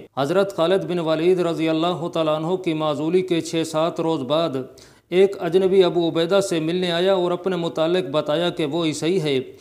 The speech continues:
और राज की एक बात बताने आया है। अबू उबैदा ने उसे बिठा लिया।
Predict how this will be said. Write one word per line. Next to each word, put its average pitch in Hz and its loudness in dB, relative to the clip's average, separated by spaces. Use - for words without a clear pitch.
और 180 2
राज 185 0
की 170 2
एक 185 0
बात 160 -2
बताने 165 -2
आया 160 0
है। 127 -2
अबू 180 4
उबैदा 185 2
ने 196 0
उसे 190 2
बिठा 160 0
लिया। 127 0